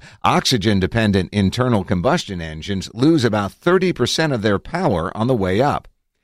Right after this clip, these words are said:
And that's why the I D R, Volkswagen's bid to win the annual race this weekend, has an enclosed cockpit and a huge spoiler, but no engine. Competing in the anything goes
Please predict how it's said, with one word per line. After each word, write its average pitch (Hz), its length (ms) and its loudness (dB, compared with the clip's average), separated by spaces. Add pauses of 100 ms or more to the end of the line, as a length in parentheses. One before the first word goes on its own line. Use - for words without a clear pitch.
(240)
And 95 120 0
that's 220 220 0
why 117 400 2
the 101 320 0
I 175 280 2
D 131 340 4
R, 78 400 -2 (100)
Volkswagen's 98 800 0
bid 87 300 2
to 95 100 0
win 113 400 2
the 90 200 -2
annual 131 460 -2
race 101 280 -2
this 78 260 -8
weekend, 85 480 -2 (240)
has 113 280 0
an 110 100 2
enclosed 175 760 0
cockpit 110 640 0
and 107 120 2
a 98 60 4
huge 196 640 -2
spoiler, 95 680 -2 (220)
but 139 160 -4
no 160 260 2
engine. 170 460 0 (560)
Competing 175 540 4
in 110 100 4
the 107 160 2
anything 135 440 2
goes 104 360 2